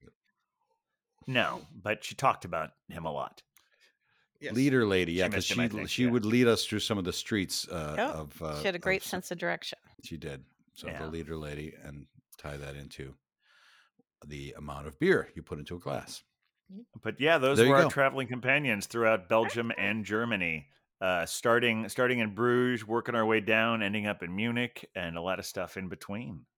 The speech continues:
Speaker 2: which we're gonna tell you about.
Speaker 1: Yeah, and I
Speaker 4: And
Speaker 1: thought
Speaker 4: they,
Speaker 1: the first night,
Speaker 4: they were
Speaker 1: I
Speaker 4: such
Speaker 1: remember
Speaker 4: good sports.
Speaker 1: we,
Speaker 4: So I
Speaker 1: we
Speaker 4: just, I just wanted to thank them, but, you know, for being good sports.
Speaker 3: Yeah.
Speaker 1: Yeah.
Speaker 2: Yes, absolutely. They, they were, they were kind.
Speaker 1: Now, we flew in from California. We had a very long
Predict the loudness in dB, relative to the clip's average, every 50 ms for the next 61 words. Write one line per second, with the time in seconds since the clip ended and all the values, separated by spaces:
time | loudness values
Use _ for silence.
0 | _ _ _ _ -18 -18 -10 -6 -4 -2 0 0 -2 -2 -2 -2 -2 -2 -2 -2
1 | -4 -4 -2 -2 -4 -4 -4 -8 _ _ _ _ _ _ _ _ _ _ -6 -4
2 | -2 -2 0 0 0 2 2 2 2 4 2 0 2 4 2 2 2 2 0 0
3 | 2 4 4 4 2 2 2 4 4 4 6 6 4 4 2 2 -2 -6 0 2
4 | 2 2 2 -2 -6 -10 -10 -8 -6 -4 0 2 4 4 4 4 0 -2 -2 -4
5 | -6 -8 -4 -4 -4 -2 -2 -4 0 0 2 2 2 0 0 0 -2 -2 -2 _
6 | -2 -2 -2 -4 _ -2 -2 -2 -2 -6 -10 -12 -14 -14 _ _ -12 -10 -8 -8
7 | -10 -12 -16 _ _ _ _ _ _ _ _ _ _ _ _ _ _ _ _ _
8 | _ _ -12 -8 -6 -6 -8 -6 -8 -10 -10 -10 -10 -8 -10 -10 -10 _ -20 -20
9 | -14 -12 -8 -8 -8 -8 -10 -16 -20 _ _ _ _ -2 -2 0 -2 -2 -6 -8
10 | -12 -8 _ -10 -8 -8 -8 -8 -8 -8 -8 -10 -14 -10 -6 -4 -4 -2 -2 -4
11 | -4 -4 -2 0 0 0 0 -2 -4 -4 -8 -8 -8 -10 -14 -18 _ _ _ _
12 | _ _ _ _ _ _ _ _ _ _ _ _ _ _ _ _ _ _ -2 0
13 | 0 0 0 0 2 2 2 2 2 0 -4 -4 -2 -2 -2 -2 -2 -4 -4 -6
14 | -4 -4 -4 -4 -4 0 2 0 0 0 -2 -6 -6 -6 -2 0 0 2 0 0
15 | -2 -4 -4 -6 -8 -12 -16